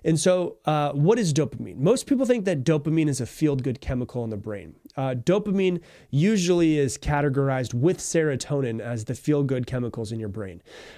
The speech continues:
But dopamine is actually the chemical of motivation. It is a very external-based chemical, which is, "I got dopamine. I want to do whatever it is I need to do in order to get more dopamine." Uh,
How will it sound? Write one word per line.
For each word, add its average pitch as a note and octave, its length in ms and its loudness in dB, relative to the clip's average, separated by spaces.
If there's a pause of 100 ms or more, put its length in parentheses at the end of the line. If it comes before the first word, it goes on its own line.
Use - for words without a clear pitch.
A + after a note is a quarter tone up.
(120)
But D#3+ 240 2
dopamine E3 840 2
is D#3 200 2
actually G#3 380 0
the E3+ 80 2
chemical D#3+ 500 0
of A#2+ 140 -2
motivation. A#2+ 640 -4
It D3 120 0
is D#3+ 180 0
a D#3+ 140 0
very F3+ 560 -2
external-based E3+ 1500 -2
chemical, B2+ 520 -6
which C#3 260 -2
is, C#3+ 180 0 (380)
"I D#3+ 160 0
got F#3+ 240 0
dopamine. E3 560 0 (240)
I D3 140 0
want D#3 280 0
to D#3+ 100 0
do D3 140 2
whatever C#3 320 0
it F3 60 2
is E3 100 0
I F3 60 2
need E3+ 160 0
to F3+ 80 0
do D3 220 0
in C3+ 60 0
order C3+ 120 0
to C3 80 0
get B2+ 120 0
more B2 180 -2
dopamine." A#2 500 -8 (420)
Uh, C3+ 280 0